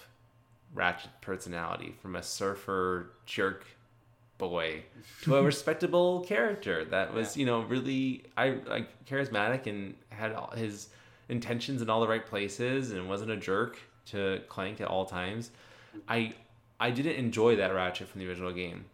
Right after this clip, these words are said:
Speaker 1: but with this revamp from the, from the remake, it allowed Ratchet to have that personality that we know now, you know, and, and, and enjoy, and I think it really carries through.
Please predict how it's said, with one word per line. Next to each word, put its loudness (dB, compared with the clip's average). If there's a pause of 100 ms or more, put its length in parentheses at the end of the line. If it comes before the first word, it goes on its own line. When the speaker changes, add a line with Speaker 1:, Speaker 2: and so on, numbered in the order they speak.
(240)
Speaker 1:
but 0
with 2
this -4
revamp 0 (320)
from -8
the, 0 (120)
from -10
the -4
remake, -4 (760)
it 0
allowed 4
Ratchet 0
to -6
have -4
that -4
personality -4
that -4
we -6
know -2
now, -2 (200)
you -6
know, -2
and, -4
and, -10
and -4
enjoy, 2 (140)
and -4
I -4
think -6
it -2
really 0
carries -4
through. 0